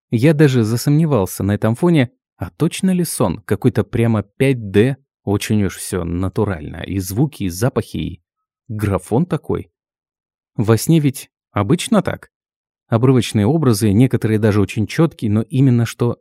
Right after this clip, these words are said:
некоторые. А тут всё дышит реальностью. Может, в самом деле это всё происходит? Да не, с фигов бы. «Солдаты!» заорал я, подъезжая к одному из прогибов.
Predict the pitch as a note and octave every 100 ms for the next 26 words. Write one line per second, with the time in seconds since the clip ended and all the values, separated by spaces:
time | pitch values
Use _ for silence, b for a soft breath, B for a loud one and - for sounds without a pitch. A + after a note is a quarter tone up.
0 | _ G#2 C3 C3+ - F#2+ F#2 F#2 - _
1 | _ _ A2 C3 G#2+ - G2 A2+ - -
2 | G2+ G2 E2+ D2 - F#2 A2 G2+ - _
3 | _ - G2 D#3+ D#3+ C3+ F2+ E2 - -
4 | D2+ _ - A2 - - F#2+ - - -
5 | _ _ _ _ _ _ _ _ - B2
6 | A2+ F2+ C#2+ - - - A3+ B2 G2+ E2+
7 | F2 E2 - _ _ _ _ _ _ _
8 | _ _ _ - - - C#3+ G3 D#3+ A3+
9 | - D3+ G#2+ - _ A#2 F#2+ G2 G2 G2
10 | F#2 C3+ C#3+ G2 F#2 B2 B2 G2+ G2 A2
11 | G2+ - A2 B2+ G2+ E2+ -